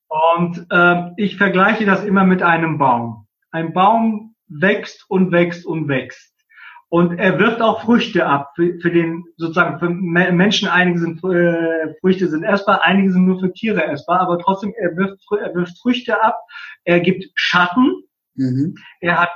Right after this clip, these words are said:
Speaker 1: Wurzeln, um den Boden festzuhalten, er spendet,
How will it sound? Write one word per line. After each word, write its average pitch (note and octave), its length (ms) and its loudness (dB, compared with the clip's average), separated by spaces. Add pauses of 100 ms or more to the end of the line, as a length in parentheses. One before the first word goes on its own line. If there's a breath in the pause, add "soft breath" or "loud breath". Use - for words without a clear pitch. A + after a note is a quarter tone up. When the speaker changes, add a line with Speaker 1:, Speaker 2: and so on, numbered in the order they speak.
Speaker 1:
Wurzeln, A3+ 440 2
um F#3+ 140 2
den E3+ 260 2
Boden A#3 360 2
festzuhalten, A3 1160 0
er F3 120 0
spendet, B3+ 720 0